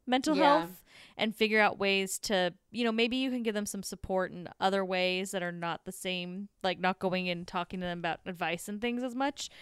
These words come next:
Speaker 1: but trying to think about how can you support them, how can you maybe take some stuff off their plate or, like,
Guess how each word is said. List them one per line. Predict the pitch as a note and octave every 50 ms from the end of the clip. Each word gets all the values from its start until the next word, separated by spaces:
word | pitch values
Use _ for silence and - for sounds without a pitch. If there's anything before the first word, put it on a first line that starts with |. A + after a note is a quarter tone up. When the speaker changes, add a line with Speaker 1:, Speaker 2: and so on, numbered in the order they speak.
| - - - - _ -
Speaker 1:
but | G#3+ G3+
trying | - - B3 G3+ G3 G3
to | F#3+ F#3+
think | F#3 G3+ F#3
about | - F3+ F#3 E3 - -
how | - F#3 G#3+ A3 G#3+
can | - A3+
you | G#3 G3
support | F#3+ - - - F#3 F3 -
them, | F#3 F#3
how | F#3+ F#3
can | - G3+ F#3+
you | F3+
maybe | F3+ E3+ E3+
take | - - - F#3 F3 - -
some | - - F#3+ F3+
stuff | - - - F#3 -
off | F#3 E3+ -
their | - -
plate | - - - G3 F#3+ F#3 F3+ F3+ -
or, | - E3+ E3
like, | D#3+ D#3 D3+ D3+ D3+ - -